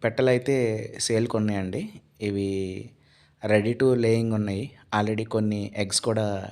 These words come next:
పెట్టడం స్టార్ట్ అయినాయండి. చూడండి, ఇక్కడ ఈ ఫీడ్‌లో ఉన్న, ఆ, పెద్ద పెట్టలన్నీ కూడా మనం సేల్ చేయడం అనేది జరుగుతుంది. And అదేంటంటే, ఇప్పుడు మనం ఒక యూనిట్‌గా ఇస్తున్నామండి. అంటే, ఒక ఐదు పెట్టలు.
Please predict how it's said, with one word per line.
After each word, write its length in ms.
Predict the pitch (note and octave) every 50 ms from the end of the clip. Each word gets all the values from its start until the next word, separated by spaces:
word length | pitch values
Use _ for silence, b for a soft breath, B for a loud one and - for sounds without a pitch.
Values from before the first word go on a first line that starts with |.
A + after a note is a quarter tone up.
| - _ - G#2+
పెట్టడం 260 | G2+ - G#2 G#2+ G#2
స్టార్ట్ 340 | - - G2+ F#2+ F#2 F2+ G2+
అయినాయండి. 580 | F#2+ F2+ F2+ E2+ E2 E2 E2 D#2 D2 G3 G#3 _ _ b b b b b b b b b b b b b b _ - B2
చూడండి, 440 | A#2 A2 G#2+ A2 B2 E3+ F3+ - -
ఇక్కడ 320 | - A2 A2 - B2 A2+ A2
ఈ 240 | A2+ A2+ A2 G#2+
ఫీడ్‌లో 460 | G#2+ - A#2 A#2 A2+ G#2+ A#2 A2+ A2+ A2+
ఉన్న, 360 | A2 A2 A2 A2 G#2+ G#2 - - _ _ _ _ _ _ -
ఆ, 280 | G#2+ G#2 G#2 G2+ G2+ G2 G2+ G#2+
పెద్ద 200 | G#2 G2 F#2+ G#2
పెట్టలన్నీ 500 | G#2+ A2 G2+ - G#2 G#2 G#2 G#2 G#2 G2
కూడా 420 | G2+ G#2 A#2+ C#3 C3 A2+ F#2 - -
మనం 280 | F#2+ F#2+ F#2+ F2 - G#2+
సేల్ 320 | - - G#2 G2+ G2 F#2+ G2+
చేయడం 180 | F#2+ F#2 F#2+
అనేది 200 | F#2+ F#2+ F#2 F2+ -
జరుగుతుంది. 540 | F#2 F2+ F2+ F2 - - D#2 D2+ D#2 - - _ _ _ b b b b b b b b b b b b b b b _ _ _ _ _ _ _ _ _ _ _ _ _ - _ -
And 320 | A#2+ B2+ C3+ C#3 C3+ C3 -
అదేంటంటే, 580 | B2 A#2+ C3+ C#3 C#3+ D3 C#3+ C#3 C#3+ C#3 E3
ఇప్పుడు 220 | D#3 D3+ D3+ C#3 C3+
మనం 320 | C3+ B2+ B2+ B2 A#2+ A#2
ఒక 240 | A2+ A2+ A2+ G#2+ - - A#2
యూనిట్‌గా 500 | B2+ C#3 D3+ D#3 D#3 D#3 D#3 D#3 D#3 C#3
ఇస్తున్నామండి. 760 | B2 A2 - - - A#2 G#2 G2 F2+ E2+ F2 - - - - -
అంటే, 180 | G2+ G2+ G#2+ A2+
ఒక 140 | G#2+ -
ఐదు 260 | G2+ G2 G2+ G#2 A2 A2
పెట్టలు. 440 | A2 G#2+ G#2+ - G#2+ G#2 G#2 G#2